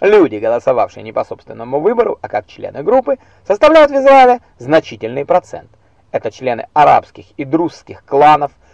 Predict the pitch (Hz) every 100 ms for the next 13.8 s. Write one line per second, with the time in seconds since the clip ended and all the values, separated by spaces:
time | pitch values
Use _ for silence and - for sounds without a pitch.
0 | _ _ 262 285 202 123 113 107 101 110
1 | 110 113 117 110 98 98 - 151 - -
2 | 196 180 175 _ _ _ - 131 117 123
3 | 120 117 123 123 117 117 120 113 107 104
4 | 104 - 120 107 110 107 107 - 226 247
5 | 233 _ _ 233 285 294 285 247 143 98
6 | - - _ - 143 139 117 123 127 127
7 | 113 113 117 - 208 180 - 120 101 110
8 | 104 101 101 92 - - _ _ _ _
9 | _ _ 180 294 269 214 226 247 120 -
10 | - _ _ _ _ _ _ _ _ 175
11 | 143 - - 151 147 185 190 165 113 -
12 | 139 147 139 - 143 123 - 156 113 -
13 | 98 120 160 175 277 320 330